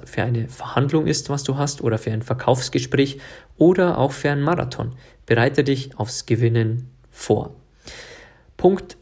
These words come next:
Nummer acht. Such dir etwas, was wirklich dein Leben ist. Bei Carlo Ancelotti war es der Fußball, bei dir wird es vielleicht etwas anderes sein.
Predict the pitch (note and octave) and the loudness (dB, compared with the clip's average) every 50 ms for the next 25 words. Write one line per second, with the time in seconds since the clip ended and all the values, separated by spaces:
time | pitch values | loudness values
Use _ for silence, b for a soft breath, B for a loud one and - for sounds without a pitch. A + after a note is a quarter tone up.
0 | _ _ _ C#3+ C3 C#3+ C#3 C#3+ D3 D3 D3 C#3+ - - - _ - B2 A#2 - | _ _ _ 0 2 2 4 4 4 2 2 -2 -6 -12 -8 _ 0 0 0 0
1 | - - - - - b b b b b b b b b - - - F3+ F#3 F#3+ | -4 -10 -16 -16 -18 b b b b b b b b b -6 2 4 4 4 4
2 | - - D3 D3+ C#3 - - C#3+ D3 - - - - - B2 B2 B2 B2+ - - | 2 0 0 0 0 0 0 0 0 0 -2 -4 -4 -2 0 2 2 2 0 2
3 | C3 C3 B2+ B2+ B2 B2 - A2 A2 G#2+ G#2+ A2 G#2+ - - - - - - - | 2 2 4 4 2 2 0 0 0 2 2 2 0 0 -4 -8 -8 -8 -10 -4
4 | - - A2+ - C3+ A2+ D#2 - B2 B2 B2 B2+ B2+ B2+ B2 B2+ A#2+ A#2 A2+ A2 | -2 -2 -2 0 -2 0 0 2 2 2 4 4 4 4 4 4 4 2 2 0
5 | - - A#2+ - - F3 F3 - - C#3 C3+ C#3+ - - - - - A#2+ A#2 - | 0 -4 -6 -2 0 0 0 2 2 2 2 2 2 -2 -6 -4 -2 -2 0 4
6 | B2+ C3 C3 B2+ C3+ C3+ - B2+ A#2+ A#2+ A#2+ A#2+ - - - G#2+ A2 - - C3 | 6 6 6 6 4 2 2 2 2 2 2 0 0 0 0 0 0 0 -2 -4
7 | C3 C3 B2+ C3 C3+ D3 C3 A2+ A2+ - - - - - | -4 -4 -4 -2 -2 0 0 0 0 -2 -4 -6 -6 -8